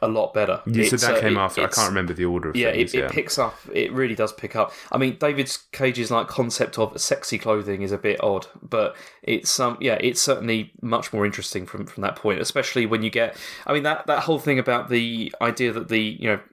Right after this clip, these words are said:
Speaker 1: Aiden, Aiden, whatever, is, is sort of watching, and whether you want to interfere with, you know, with the date and everything, it's, it's, it's interesting, that, that section. I, I
Speaker 2: Yeah.
Speaker 1: enjoyed that.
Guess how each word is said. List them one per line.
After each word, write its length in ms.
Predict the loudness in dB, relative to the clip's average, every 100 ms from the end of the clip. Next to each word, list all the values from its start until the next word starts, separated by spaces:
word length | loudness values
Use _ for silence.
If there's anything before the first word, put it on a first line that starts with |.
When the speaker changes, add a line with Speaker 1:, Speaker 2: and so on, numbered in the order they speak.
| _
Speaker 1:
Aiden, 380 | 0 0 -4 -2
Aiden, 320 | 0 0 2
whatever, 340 | 2 2 2
is, 160 | 0 0
is 140 | -6
sort 120 | -2 -2
of 80 |
watching, 520 | 0 -2 0 -2 -4 -8 -16 -6
and 160 | -2 0
whether 160 | 0
you 100 | 0
want 160 | 0 0
to 120 | -2
interfere 440 | -2 -2 0 2 2
with, 220 | 0 -6 -6
you 160 | -4
know, 40 | -2
with 100 | -4
the 60 |
date 200 | -2 0
and 80 | 0
everything, 300 | -4 -4 -4
it's, 220 | -4 -6
it's, 320 | -8 -6 -6 -2
it's 240 | -2 0
interesting, 320 | -4 -4 -6
that, 220 | -6 -6 -6
that 160 | -8
section. 300 | -8 -10 -10
I, 200 | -10 -4
I 60 | 2
Speaker 2:
Yeah. 60 | 2
Speaker 1:
enjoyed 200 | 2 -4
that. 200 | -10